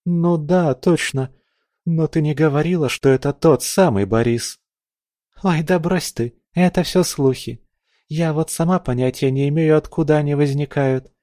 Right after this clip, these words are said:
Ты просто познакомься с ним и поймешь, что он очень добрый и хороший человек. Просто люди болтают всякое». «Ну да, наверное, ты права».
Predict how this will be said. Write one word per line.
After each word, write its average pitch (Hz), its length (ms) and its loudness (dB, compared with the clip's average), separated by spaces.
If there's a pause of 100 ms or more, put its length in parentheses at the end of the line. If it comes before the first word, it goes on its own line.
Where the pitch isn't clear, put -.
(400)
Ты 160 140 -4
просто 156 340 -2
познакомься 147 720 -2
с - 120 -12
ним 165 300 -4
и 143 120 -2
поймешь, 143 440 0
что - 220 0
он 147 120 2
очень 160 440 -2
добрый 131 360 0
и 165 40 -4
хороший 151 440 -2
человек. 160 600 -2 (220)
Просто 151 560 -4 (500)
люди 175 340 0
болтают 165 560 0
всякое». 113 600 -4 (1080)
«Ну 156 440 -6
да, 131 340 -4 (160)
наверное, 147 720 0
ты 147 160 -2
права». 131 560 0